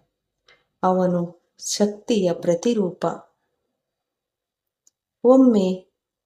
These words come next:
ಒಂದು ಸಿಂಹ ಮರಿಯನ್ನು ಕುರಿಗಳ ನಡುವೆ ಸಾಕಲಾಯಿತು. ಅದು ಕುರಿಗಳಂತೆ ಮೇವು ತಿನ್ನುತ್ತಿತ್ತು, ಕುರಿಗಳಂತೆ ಬಾಯಿ ಬಿಚ್ಚಿ ಅಳುತ್ತಿತ್ತು.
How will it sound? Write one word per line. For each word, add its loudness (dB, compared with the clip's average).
ಒಂದು 2
ಸಿಂಹ 0
ಮರಿಯನ್ನು -2
ಕುರಿಗಳ 2
ನಡುವೆ -2
ಸಾಕಲಾಯಿತು. -8
ಅದು -6
ಕುರಿಗಳಂತೆ -4
ಮೇವು -2
ತಿನ್ನುತ್ತಿತ್ತು, -8
ಕುರಿಗಳಂತೆ 0
ಬಾಯಿ -2
ಬಿಚ್ಚಿ -4
ಅಳುತ್ತಿತ್ತು. -8